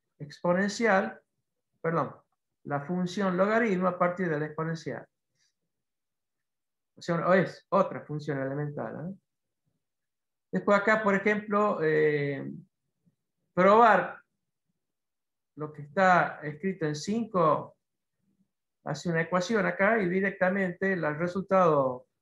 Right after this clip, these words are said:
del argumento es lo que está acá. Y eso quiere decir que e a la, e a la z en punto W vienen de varios zetas que pueden ser distintos en el plano z, ¿me entienden?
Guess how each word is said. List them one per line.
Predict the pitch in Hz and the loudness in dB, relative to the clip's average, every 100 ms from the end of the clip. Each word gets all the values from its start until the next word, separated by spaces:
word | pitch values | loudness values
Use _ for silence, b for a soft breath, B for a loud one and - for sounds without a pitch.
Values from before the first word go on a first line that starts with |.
| _ _ | _ _
del | 147 156 | -2 2
argumento | 170 190 208 208 208 | 2 2 2 0 0
es | 180 | 0
lo | 165 | 0
que | 165 | -6
está | - | -6
acá. | 156 - 127 - _ b b b | -6 -4 -8 -10 _ b b b
Y | 190 | -2
eso | 202 | 0
quiere | 196 196 | 2 2
decir | 202 214 208 | 2 0 -2
que | 185 - - _ _ _ _ _ _ _ _ _ _ - | -2 -2 -6 _ _ _ _ _ _ _ _ _ _ -2
e | 190 | 2
a | 190 | 4
la, | 175 170 160 165 - _ - | 6 6 4 2 -4 _ -4
e | 190 | 2
a | |
la | 180 180 | 2 2
z | 240 226 - 202 220 190 | 4 2 2 0 2 0
en | 175 170 | -2 -6
punto | 214 190 190 | -6 4 6
W | 208 226 247 | 6 8 6
vienen | 214 214 190 165 | 6 2 0 0
de | 165 | 0
varios | 165 220 196 165 - - - _ _ _ _ _ _ _ _ _ _ _ _ _ _ | 2 2 2 0 -2 -16 -20 _ _ _ _ _ _ _ _ _ _ _ _ _ _
zetas | - 214 214 185 | -6 -4 -4 -8
que | - | -8
pueden | - 196 180 | -2 0 2
ser | 196 185 | 0 0
distintos | 196 - 220 175 151 139 - | 0 -2 -2 0 0 -2 -6
en | 143 | -6
el | 143 | -6
plano | 175 165 | -2 -2
z, | 156 165 - | -2 -4 -4
¿me | 135 | -6
entienden? | 147 180 226 214 143 | -4 -4 -4 -4 -4